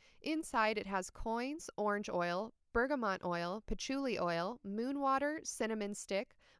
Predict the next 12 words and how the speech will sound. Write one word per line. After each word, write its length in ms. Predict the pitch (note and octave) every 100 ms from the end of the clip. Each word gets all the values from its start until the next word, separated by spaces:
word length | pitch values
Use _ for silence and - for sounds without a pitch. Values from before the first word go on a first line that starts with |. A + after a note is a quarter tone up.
| -
mint 260 | A3 B3+
leaves, 400 | - C4+ C#4+ C#4+ -
and 80 | G#3+
a 60 |
jade 400 | F#3+ G#3+ G3+ A3+
crystal 400 | - B3 - G3+
shaped 340 | F3+ - G3 -
like 140 | G3
a 60 | F#3+
skull 460 | - - G3+ D#3 D#3+
because 460 | F#3 - F3 E3+ - -
spooky. 760 | - - F3 F#3+ - - G#3